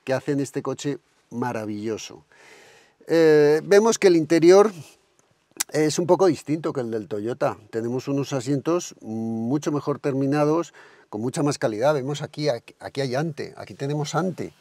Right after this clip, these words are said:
eh, que por cierto, este ante aquí peligra un poco con el tema de la lluvia,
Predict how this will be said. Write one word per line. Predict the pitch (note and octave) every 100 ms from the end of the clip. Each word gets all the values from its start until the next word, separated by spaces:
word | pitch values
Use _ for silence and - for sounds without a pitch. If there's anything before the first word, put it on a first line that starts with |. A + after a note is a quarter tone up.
| _ _ _ _ _ -
eh, | G#2+ G#2+ A2 A#2 -
que | G2+
por | A2
cierto, | C#3 C#3+ B2+
este | B2+ D3
ante | D3+ C#3 D#3
aquí | C#3+ C#3+
peligra | D3 C#3 C3 A2+
un | F#2
poco | A#2 A2
con | G2 G2+
el | G2
tema | A2 G#2+ G#2
de | G2
la | G2
lluvia, | B2+ B2+